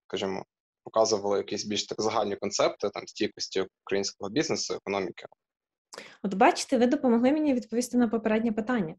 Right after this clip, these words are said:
Speaker 2: Тут є різниця між журналістом і піарником, тому що журналіст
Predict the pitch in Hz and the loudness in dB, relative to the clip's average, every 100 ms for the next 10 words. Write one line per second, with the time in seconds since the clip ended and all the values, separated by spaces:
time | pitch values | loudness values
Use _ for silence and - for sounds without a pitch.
0 | _ 226 220 214 240 226 233 226 226 208 | _ -2 2 6 6 6 4 4 4 4
1 | 208 202 196 214 - 349 381 _ _ 208 | 2 2 0 0 -4 -8 -8 _ _ 0
2 | 196 208 196 - 170 208 - _ - _ | 4 4 2 0 -8 -10 -16 _ -20 _
3 | 196 247 233 202 196 190 202 330 381 | 4 4 4 2 2 2 4 4 2